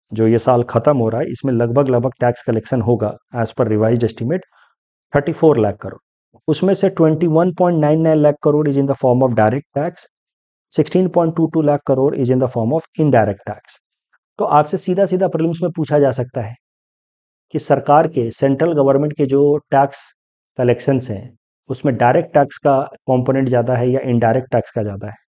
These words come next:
कुछ भी स्टेटमेंट बेस दे सकता है। तो अभी मौजूदा टाइम में आप देखें तो इनडायरेक्ट टैक्स का कम है, डायरेक्ट का ज़्यादा है। That is for the upcoming year, जो आने वाला साल है दो हज़ार चौबीस पच्चीस, उसके लिए सरकार ने अनाउंस किया है कि अड़तीस लाख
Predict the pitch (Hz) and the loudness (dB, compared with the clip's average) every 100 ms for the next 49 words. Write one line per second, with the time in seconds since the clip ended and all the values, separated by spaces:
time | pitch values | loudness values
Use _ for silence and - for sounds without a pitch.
0 | _ _ _ _ 156 156 170 165 151 151 | _ _ _ _ -8 -4 -4 0 0 0
1 | 160 156 143 131 151 151 - 139 131 - | 0 0 2 2 2 0 -4 -6 -6 -6
2 | 147 131 151 165 135 139 147 151 143 143 | -4 -2 -2 0 0 2 2 2 0 0
3 | 143 131 123 - 226 _ _ _ _ - | 0 0 -4 -4 -8 _ _ _ _ -4
4 | 226 240 - _ _ _ - 151 139 139 | 0 0 -2 _ _ _ -4 0 4 4
5 | 160 156 143 156 - - - 127 127 151 | 2 2 2 2 -6 -12 -4 -2 0 0
6 | 165 202 120 117 - 147 117 101 104 113 | -2 0 2 2 2 2 2 -2 -4 0
7 | 147 151 202 - 175 202 202 _ _ - | 0 0 -4 -2 0 0 -2 _ _ -20
8 | - 139 131 180 175 160 135 123 110 107 | -10 -2 2 2 2 0 0 -2 -2 0
9 | 131 165 165 _ - 135 151 180 165 156 | 2 2 0 _ -4 -2 2 2 4 4
10 | 151 147 147 143 131 143 - 131 135 165 | 4 2 2 2 2 0 2 2 2 -2
11 | - 127 - 151 - - - _ _ _ | -2 -4 -2 -2 -2 -8 -16 _ _ _
12 | _ - 131 - 147 147 127 139 151 139 | _ -8 -4 2 2 2 2 2 2 2
13 | 131 139 147 139 156 131 127 151 143 | 0 0 0 0 0 -2 -2 -2 0